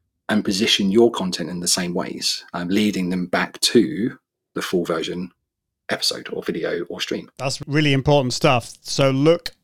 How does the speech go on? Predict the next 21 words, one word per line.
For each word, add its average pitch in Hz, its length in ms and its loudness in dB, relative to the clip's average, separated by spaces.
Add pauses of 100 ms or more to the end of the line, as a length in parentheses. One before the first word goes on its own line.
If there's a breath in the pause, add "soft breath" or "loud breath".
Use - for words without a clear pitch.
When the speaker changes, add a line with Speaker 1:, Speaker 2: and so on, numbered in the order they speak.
(120)
Speaker 2:
at 139 400 -2 (140)
what 135 320 0
Speaker 1:
It - 20 2
was 185 60 0
Speaker 2:
is 151 80 4
Speaker 1:
just 139 80 2
getting 104 80 6
into 101 120 2
tactics 92 340 -2
for 95 80 -6
a - 20 -4
second 87 260 -6
there. - 160 -10 (160)
<laughs> - 800 -8
Speaker 2:
Yeah. 170 280 2 (200 soft breath)
So 165 160 2
that 160 160 2
is 147 160 0
about 143 520 -2 (120)
focusing 139 680 -4
where, 143 420 2